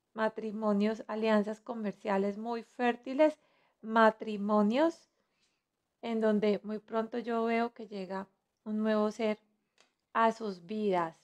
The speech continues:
Veo aquí conexiones con almas, con almas gemelas. Números para ti, el uno, tres, seis y nueve, números que me encantan.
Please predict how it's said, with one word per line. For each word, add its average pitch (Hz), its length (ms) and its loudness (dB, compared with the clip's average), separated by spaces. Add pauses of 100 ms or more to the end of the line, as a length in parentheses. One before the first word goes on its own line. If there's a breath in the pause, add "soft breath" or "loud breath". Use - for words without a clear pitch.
(120)
Veo 196 120 -2
aquí 214 280 -6
conexiones 208 760 2 (380)
con 233 400 4 (1300)
almas, 202 520 -2 (260)
con 208 260 -2
almas 196 380 2
gemelas. 196 580 0 (640)
Números 240 440 0
para 214 280 -4
ti, 233 380 -4
el 208 280 0
uno, 277 340 2
tres, 254 420 4 (100)
seis 247 320 2 (120)
y 226 180 -10
nueve, 208 720 0
números 208 640 -6
que 220 200 -4
me 190 160 -6
encantan. 185 720 -2